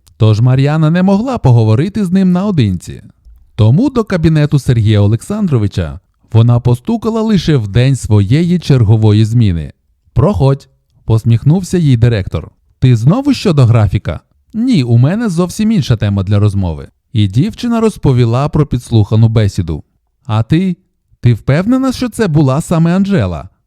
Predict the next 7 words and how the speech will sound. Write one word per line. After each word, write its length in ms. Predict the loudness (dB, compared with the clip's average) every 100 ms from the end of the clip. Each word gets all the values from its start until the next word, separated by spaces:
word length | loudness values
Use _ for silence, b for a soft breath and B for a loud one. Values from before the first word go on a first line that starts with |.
| _
Помилитися 640 | 2 4 4 4 0 0 2
не 100 | 2
могла?» 360 | 2 2 -4 -10 _ _ _ _
«Впевнена». 600 | -6 -4 -2 -2 -4 -8 -18 _ _ _ _ _
Це 220 | -2 0
дуже 340 | 2 2 2 0
дивно. 500 | 0 -2 -2 -8